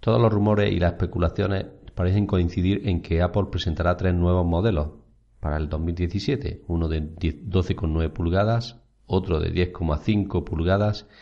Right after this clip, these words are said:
y uno de nueve coma siete pulgadas. Esto, como digo, son rumores, no hay nada confirmado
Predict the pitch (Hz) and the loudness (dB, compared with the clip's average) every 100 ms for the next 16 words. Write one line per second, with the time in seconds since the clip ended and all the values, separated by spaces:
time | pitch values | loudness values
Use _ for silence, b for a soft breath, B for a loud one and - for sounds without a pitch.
0 | B B B B _ _ 92 87 85 85 | B B B B _ _ -4 0 2 0
1 | - - 120 120 123 120 87 90 95 - | -2 4 6 6 4 2 2 4 2 2
2 | 87 82 85 - - 78 80 - 80 - | 0 0 -2 -2 -4 -4 -4 -6 -8 -16
3 | _ _ _ _ _ _ _ _ - _ | _ _ _ _ _ _ _ _ -20 _
4 | - - 104 98 95 95 92 87 90 85 | -6 2 2 4 2 2 0 0 -2 0
5 | 85 104 110 120 - - - 104 82 87 | 4 6 4 2 -4 -16 -14 -6 0 2
6 | 85 82 82 90 85 95 87 87 87 92 | 2 2 2 2 2 0 2 2 2 0
7 | 123 | -6